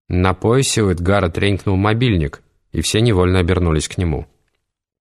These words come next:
Это мог быть и частный звонок, и звонок технической службы. Но в офисе собрались достаточно сильно иные. Почти все были в состоянии просчитывать вероятности и последствия простейших событий.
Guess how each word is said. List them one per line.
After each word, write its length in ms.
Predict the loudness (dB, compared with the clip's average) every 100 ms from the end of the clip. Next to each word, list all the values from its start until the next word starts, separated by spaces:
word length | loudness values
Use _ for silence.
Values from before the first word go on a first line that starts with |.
| _ _ -2
Это 240 | 2 4
мог 200 | 4 4
быть 200 | 2 0
и 60 | 2
частный 340 | 2 2 2
звонок, 520 | 4 2 2 -2 -8 -6
и 60 | 0
звонок 360 | 2 2 0
технической 560 | -2 -2 -2 -4 -4 -4
службы. 500 | 0 0 0 -4 -6 _ _ _ _ _ _ 0
Но 200 | 2 4
в 40 |
офисе 340 | 4 2 0
собрались 480 | 0 2 2 2 2
достаточно 580 | 0 0 0 -2 -2 -2
сильно 420 | 0 2 4 4
иные. 380 | 4 2 0 -6 _ _ _ _
Почти 320 | -4 -4 -4 -4
все 240 | 0 2
были 140 | 2
в 80 | 0
состоянии 560 | -2 -2 2 2 2 2
просчитывать 560 | 0 -2 -2 -2 -2
вероятности 760 | 0 2 2 2 0 0 -2 -4 _ _
и 80 | -4
последствия 600 | -2 0 0 -2 0 -2
простейших 580 | 0 0 0 0 0 -2
событий. 540 | -2 0 -2 -2 -10